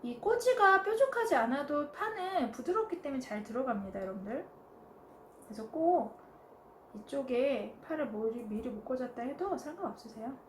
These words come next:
저는 보여드리는 영상이라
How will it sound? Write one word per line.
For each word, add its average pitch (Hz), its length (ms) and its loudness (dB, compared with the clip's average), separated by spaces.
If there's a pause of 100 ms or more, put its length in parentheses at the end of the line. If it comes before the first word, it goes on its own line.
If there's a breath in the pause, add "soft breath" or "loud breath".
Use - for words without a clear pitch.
(960)
저는 254 380 2
보여드리는 311 600 0
영상이라 226 960 -2